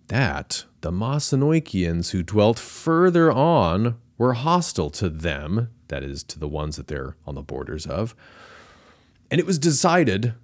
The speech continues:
to summon those other Masanoikians and see whether they wanted to conclude an alliance.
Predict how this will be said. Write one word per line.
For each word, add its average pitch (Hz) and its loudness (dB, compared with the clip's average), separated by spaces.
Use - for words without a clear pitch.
to - -10
summon 120 2
those 120 4
other 135 2
Masanoikians 82 -4
and 95 0
see 131 2
whether 127 2
they 139 0
wanted 90 -4
to 117 -2
conclude 117 2
an 110 2
alliance. 98 -2